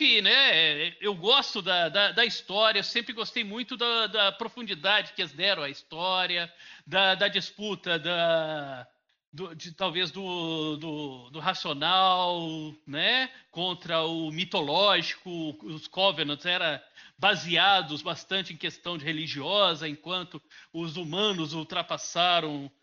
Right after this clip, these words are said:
essa questão, não tinha nada de religioso, era, era bélico mesmo. Então eu sempre gostei muito. E aí ava-, aparece o Flood pra fuder com tudo, e era bacana isso.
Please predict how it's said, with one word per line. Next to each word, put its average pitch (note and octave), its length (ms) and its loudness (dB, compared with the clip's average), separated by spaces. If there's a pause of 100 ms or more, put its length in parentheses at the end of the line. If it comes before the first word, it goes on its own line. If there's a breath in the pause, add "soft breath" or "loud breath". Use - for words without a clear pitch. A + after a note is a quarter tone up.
(160 soft breath)
essa D3+ 320 -6
questão, E3+ 400 -8
não D3+ 160 -6
tinha D3+ 240 -6
nada D#3 280 -2
de C3+ 80 -12
religioso, C#3 520 -8
era, C3+ 120 -10
era C#3+ 360 2
bélico C#3+ 560 0
mesmo. E3+ 560 -6
Então G3 160 -8
eu G3+ 60 -8
sempre G#3 220 -6
gostei G3 260 -12
muito. G3 500 -12 (320 loud breath)
E G3+ 160 4
aí G3+ 240 6
ava-, F#3 200 2
aparece G3 680 2
o F3 40 -8
Flood F3+ 420 -2
pra F3+ 140 -2
fuder E3+ 360 -4
com D#3+ 140 -8
tudo, E3+ 360 -10
e F3+ 60 2
era F3+ 160 2
bacana F3 600 0
isso. D#3+ 440 -6